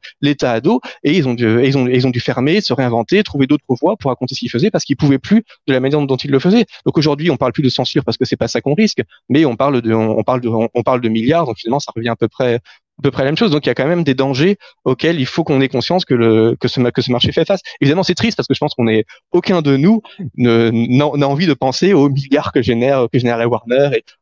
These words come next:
notre but, c'est pas que la Warner continue de gagner des milliards. Notre but, c'est que, euh, les super-héros qu'on aime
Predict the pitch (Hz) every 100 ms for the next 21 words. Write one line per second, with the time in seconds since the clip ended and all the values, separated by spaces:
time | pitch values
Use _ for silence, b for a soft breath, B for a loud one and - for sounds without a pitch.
0 | - 151 - 147 220 143 127 - 117 110
1 | 131 165 127 139 127 123 131 156 165 -
2 | b b 131 123 160 180 127 147 147 117
3 | 131 160 151 143 135 135 - 135 185